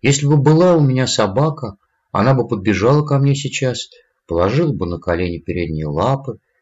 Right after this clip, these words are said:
и пытливо заглянула бы в глаза, скосив голову так, чтобы одно ухо стало ниже другого.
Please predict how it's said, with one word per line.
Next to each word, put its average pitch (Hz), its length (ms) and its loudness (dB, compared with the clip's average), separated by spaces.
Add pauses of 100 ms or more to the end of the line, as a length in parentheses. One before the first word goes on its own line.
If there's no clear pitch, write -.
(220)
и - 100 -8
пытливо 160 440 -2
заглянула 135 520 -2
бы 127 120 -6
в 113 100 -8
глаза, 95 600 -2 (260)
скосив - 460 -4
голову 90 600 -4
так, 143 360 -4 (300)
чтобы 87 380 -4
одно 87 280 -4
ухо 143 400 -2
стало 82 380 -6
ниже 95 260 -6
другого. 76 600 -10